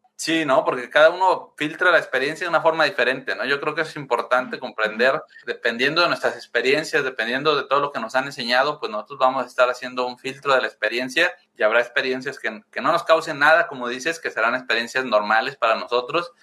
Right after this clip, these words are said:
Speaker 1: mientras para otras personas quizás sean experiencias que les provoquen ciertas emociones y por lo tanto ciertos síntomas, ¿no? Y en ese, eh, pasar experiencias, pues algunos las digieren de una mejor manera, por así decirlo, y algunos no las digieren tan bien. Todo esto va a tener,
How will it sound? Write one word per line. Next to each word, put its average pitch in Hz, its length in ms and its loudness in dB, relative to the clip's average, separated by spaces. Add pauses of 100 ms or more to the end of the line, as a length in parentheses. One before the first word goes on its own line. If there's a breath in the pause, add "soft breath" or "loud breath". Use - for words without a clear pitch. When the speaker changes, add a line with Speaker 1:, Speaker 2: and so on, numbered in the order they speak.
Speaker 1:
mientras 123 360 0
para 113 220 2
otras - 200 -2
personas 127 480 -2
quizás 123 460 -4
sean 135 160 -2
experiencias 127 640 -6
que 123 140 -4
les 107 140 -8
provoquen 117 640 -4
ciertas 147 400 -2
emociones 165 580 -2
y 156 40 -18
por 117 160 -6
lo 107 140 -2
tanto 120 420 -2 (140 loud breath)
ciertos 131 480 0
síntomas, 117 500 -4
¿no? 92 60 -20 (180 soft breath)
Y 127 200 -2
en 127 100 -2
ese, 143 760 2 (120)
eh, 127 220 -2
pasar 151 420 0
experiencias, 151 800 -2
pues 123 160 -2
algunos 135 400 0
las 120 160 2
digieren 135 500 -4
de 120 100 0
una 120 220 -2
mejor 127 300 -2
manera, 151 400 2
por 110 140 -4
así 127 120 -8
decirlo, 147 560 0
y 113 80 -6
algunos 113 360 -4
no 113 100 0
las 113 140 0
digieren 107 420 -6
tan 107 180 -2
bien. 120 320 -4 (120)
Todo 131 200 4
esto 131 200 -4
va 127 80 4
a 127 60 0
tener, 123 320 -2